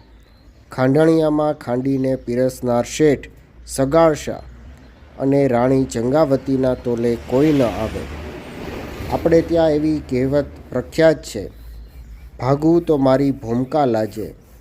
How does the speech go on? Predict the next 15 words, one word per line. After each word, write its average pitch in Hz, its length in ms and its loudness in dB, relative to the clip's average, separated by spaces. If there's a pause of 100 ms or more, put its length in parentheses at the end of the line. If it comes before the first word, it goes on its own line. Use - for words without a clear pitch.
(500)
ભોરિંગ 156 540 4 (160)
ન 131 220 0
ઝીલે 120 500 -2
ભાર, 117 520 -2 (800)
મેરુ 170 400 4
સરીખા 160 640 0
ડોલવા 147 500 2
લાગે, 120 480 0 (640)
એને 156 440 4 (120)
આકાશનો 139 680 0 (140)
આધાર, 120 480 2 (760)
મેરામણ 170 720 4
માઝા 135 500 0
ન 151 100 0
મૂકે, 139 600 -2